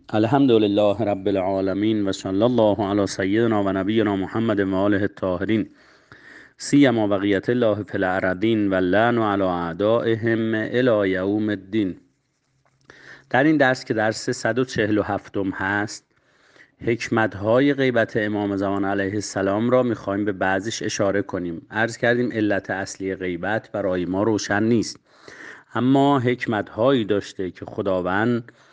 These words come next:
وجود مقدس حجت خودش را از چشم مردم، اه، مخفی کرده،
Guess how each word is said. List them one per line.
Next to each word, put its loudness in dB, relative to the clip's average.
وجود 4
مقدس 0
حجت -2
خودش 0
را 2
از -4
چشم -6
مردم، -2
اه، -6
مخفی -2
کرده، 0